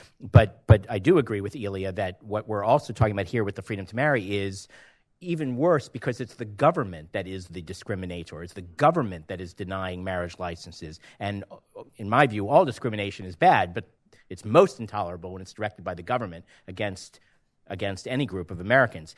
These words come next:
And I just want to add one other thing, which is that my favorite moment, or at least one of them, from the argument yesterday was when Justice Sotomayor asked the opposing side, the anti-gay, uh, side, apart from the context of marriage for a moment,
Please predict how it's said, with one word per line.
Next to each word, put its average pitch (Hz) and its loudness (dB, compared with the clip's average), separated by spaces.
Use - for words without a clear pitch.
And 110 -4
I 120 0
just 127 -6
want 156 2
to - 4
add 131 6
one 139 2
other 143 -2
thing, 160 -6
which 127 -6
is 117 -4
that 123 -4
my 113 -2
favorite 151 0
moment, 113 -2
or 104 -8
at 95 -8
least 113 -6
one 147 2
of 113 -4
them, 92 -8
from 117 -4
the 117 0
argument 117 2
yesterday 110 0
was 101 -6
when 104 -6
Justice 120 -2
Sotomayor 107 2
asked 120 2
the 107 -2
opposing 123 6
side, 90 -6
the 107 -2
anti-gay, 95 -2
uh, 92 -12
side, 98 0
apart 220 0
from 123 -4
the 104 -4
context 113 -8
of 107 -8
marriage 135 0
for 104 -8
a 95 -6
moment, 90 -12